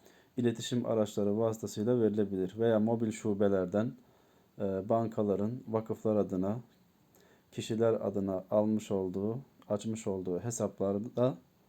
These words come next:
e, verilen talimatlar ile beraber vekalet verilebilir. Vekil tayin edilen kişi ve kurum aldığı vekaleti gereği gibi yerine getirmelidir.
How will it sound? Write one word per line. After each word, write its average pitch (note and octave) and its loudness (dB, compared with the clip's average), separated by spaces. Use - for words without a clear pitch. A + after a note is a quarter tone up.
e, G#2+ -6
verilen A2 4
talimatlar G#2+ 4
ile G2+ -2
beraber A2+ 0
vekalet A#2 -2
verilebilir. G#2 -2
Vekil D3+ 0
tayin C#3+ 6
edilen B2+ 6
kişi C#3 -2
ve B2+ 2
kurum A#2 -2
aldığı A#2 2
vekaleti G#2+ 0
gereği A2+ 2
gibi A2 0
yerine G#2+ 4
getirmelidir. A2+ -2